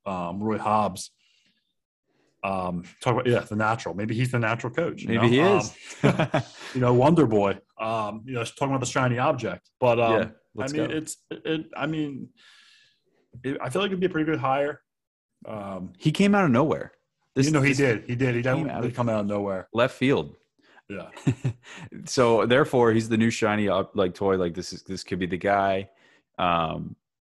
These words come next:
Speaker 2: I would love it. I think he's my top choice, and I'll wait till hear otherwise. But that's my guy. That's it. Team Hobbs.
Speaker 1: Um, yeah. So I don't know if you want to.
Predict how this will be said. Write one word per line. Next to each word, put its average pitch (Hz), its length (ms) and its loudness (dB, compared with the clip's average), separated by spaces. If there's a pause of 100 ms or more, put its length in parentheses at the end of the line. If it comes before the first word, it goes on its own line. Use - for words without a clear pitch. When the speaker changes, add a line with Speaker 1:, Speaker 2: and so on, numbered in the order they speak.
Speaker 2:
I 95 100 2
would 90 180 0
love 90 260 0
it. 95 240 0
I 87 100 -2
think 82 220 -8
he's 82 340 -8
my 85 160 -8
top 82 240 -8
choice, 123 560 0 (600)
and 87 440 -2
I'll 85 160 0
wait 85 260 -4
till 87 120 -10
hear 82 220 -8
otherwise. 87 420 -2
But - 240 -12 (360)
that's - 220 -14
my 87 140 -8
guy. 101 240 -14 (200)
That's - 160 -20
it. - 140 -18 (340)
Team 101 180 -6
Hobbs. 98 440 -10 (2250)
Speaker 1:
Um, 95 560 -12 (760)
yeah. 117 200 -8
So 101 540 -6 (580)
I 107 60 -4
don't 117 160 -2
know 117 120 -2
if 110 140 -6
you 113 100 -2
want 107 340 -2
to. 98 720 -4